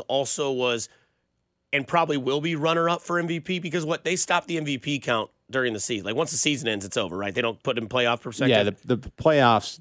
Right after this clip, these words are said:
Speaker 2: don't count.
Speaker 1: Right.
Speaker 2: Part of the reason why it was so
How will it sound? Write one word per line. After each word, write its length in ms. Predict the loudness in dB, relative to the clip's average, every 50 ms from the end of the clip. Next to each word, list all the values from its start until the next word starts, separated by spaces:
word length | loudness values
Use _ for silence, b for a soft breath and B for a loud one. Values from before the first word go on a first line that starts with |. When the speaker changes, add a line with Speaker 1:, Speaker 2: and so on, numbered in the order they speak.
| -4 0
Speaker 2:
don't 280 | 2 2 2 0 -4
count. 360 | -2 0 0 0 0 -4 -8
Speaker 1:
Right. 260 | -8 -8 -8 -10 -10 _
Speaker 2:
Part 200 | 2 4 4 4
of 80 | 2
the 80 | 0 0
reason 380 | 0 0 -2 -2 -2 -4 -4
why 180 | -2 0 0 0
it 40 | 0
was 140 | -2 -4 -4
so 380 | -2 -2 -2 -2 -2 -4 -8